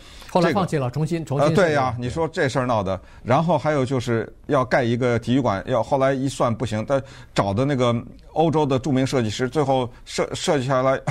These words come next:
Speaker 2: <coughs> 要 <coughs> 二十亿美元。
Speaker 1: 嗯。
Speaker 2: 呃，不行，改吧。不行，咱们改设计，弄一个便宜的。结果在施工的过程中，有一个建筑工人自杀了。
Speaker 1: 呃，对。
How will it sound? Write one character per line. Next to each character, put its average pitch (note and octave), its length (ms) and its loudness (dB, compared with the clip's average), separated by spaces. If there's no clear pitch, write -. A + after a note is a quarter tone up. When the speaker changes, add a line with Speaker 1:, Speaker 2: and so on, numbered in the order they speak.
Speaker 2:
<coughs> - 200 -20
要 B2+ 260 2
<coughs> - 260 -6
二 F#3 160 4
十 C3+ 160 -4
亿 A#2 100 -2
美 G2+ 120 -4
元。 E2 240 -6
Speaker 1:
嗯。 F2 240 -10
Speaker 2:
呃， B2 100 0
不 B2+ 160 2
行， A2 220 2
改 F2 160 2
吧。 A2 180 0
不 C#3+ 100 2
行， B2 240 0
咱 A2+ 140 2
们 C3 80 0
改 G2 120 2
设 A#2+ 200 0
计， G2+ 240 -2
弄 C3+ 200 2
一 B2 60 2
个 C3 60 0
便 A2 200 0
宜 A#2 80 2
的。 F#2+ 160 0
结 F3 200 2
果 D3+ 200 2
在 D3+ 460 0
施 F#3+ 200 -2
工 F#3+ 160 0
的 D#3+ 60 -2
过 D3 100 0
程 D3+ 160 -4
中， D#3 160 -2
有 A2+ 100 2
一 A#2+ 140 0
个 E3 260 2
建 F#3 200 0
筑 D3 120 0
工 E3 200 0
人 D3 140 0
自 - 160 0
杀 F3 220 0
了。 - 100 -4
Speaker 1:
呃， G#2 180 -4
对。 F2+ 180 -2